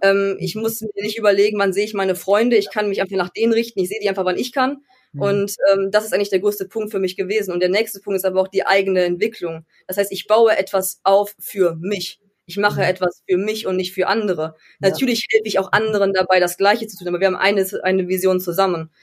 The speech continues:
Speaker 1: Und das ist für mich eigentlich der größte Punkt. Dass man einfach sagt, ich mache was für mich, mein eigener Wachstum, das Wachstum von anderen Leuten mit ansehen zu dürfen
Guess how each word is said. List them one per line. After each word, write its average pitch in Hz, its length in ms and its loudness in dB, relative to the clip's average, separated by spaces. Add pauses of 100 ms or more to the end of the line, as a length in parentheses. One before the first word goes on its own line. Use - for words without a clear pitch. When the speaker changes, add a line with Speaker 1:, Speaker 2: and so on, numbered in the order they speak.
(240)
Speaker 1:
Und 170 120 -2
das 185 80 2
ist 185 120 -2
für 190 80 2
mich 180 160 2
eigentlich 185 160 0
der 180 120 0
größte 180 320 0
Punkt. 160 300 -10 (440)
Dass 180 160 -2
man 180 100 0
einfach 185 260 0
sagt, 185 260 2
ich 175 140 -6
mache 180 140 -2
was 180 160 -2
für 170 100 -6
mich, 208 240 0
mein 180 140 -2
eigener 190 400 2
Wachstum, 220 580 -2
das 185 180 -8
Wachstum 202 320 -2
von 190 120 -6
anderen 196 320 0
Leuten 190 300 2
mit 180 140 -2
ansehen 208 420 0
zu 208 120 -2
dürfen 196 460 0